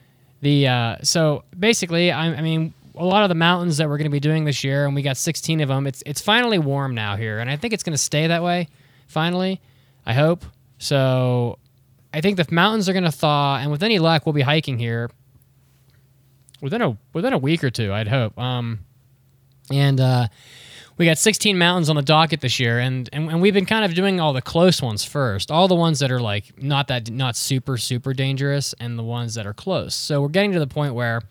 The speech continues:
to do the ones that are, to continue doing ones that aren't likely to kill us,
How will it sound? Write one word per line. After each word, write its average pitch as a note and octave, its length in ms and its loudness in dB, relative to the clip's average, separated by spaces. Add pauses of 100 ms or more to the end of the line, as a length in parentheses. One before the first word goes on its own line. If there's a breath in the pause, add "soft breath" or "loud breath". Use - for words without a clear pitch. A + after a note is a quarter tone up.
(880 soft breath)
to D3 80 -6
do F3 160 6
the G3+ 80 6
ones E3+ 260 4
that C#3+ 100 2
are, B2+ 160 -2 (600)
to - 240 -2
continue G3 320 0
doing E3+ 220 4
ones C#3+ 260 0
that C#3 140 -2
aren't D3+ 240 -4
likely C#3+ 260 -6
to B2 100 -6
kill F#3+ 280 0
us, B2 340 -2